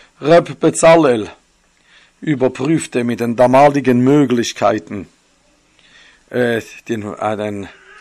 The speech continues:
Vorschlag, das Angebot, hörte Details und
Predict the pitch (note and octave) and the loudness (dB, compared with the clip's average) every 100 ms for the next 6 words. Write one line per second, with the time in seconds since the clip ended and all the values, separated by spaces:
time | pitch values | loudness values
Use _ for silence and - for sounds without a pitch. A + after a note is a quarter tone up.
0 | - - A#2 A#2 B2 C3 F#3 - - _ | -20 -8 -6 -4 0 2 2 -4 -20 _
1 | _ _ _ - A2 B2+ D3 D3+ D#3+ F3+ | _ _ _ -6 -2 -2 0 0 2 2
2 | F#3+ - _ _ _ C#3 D#3 D#3+ C3 B2+ | 0 -12 _ _ _ 2 2 2 -2 -2
3 | A#2 C#3+ E3+ F#3 F3 - _ _ _ _ | -2 2 4 2 0 -8 _ _ _ _
4 | - D#3+ E3 F3 - | 0 2 4 0 -6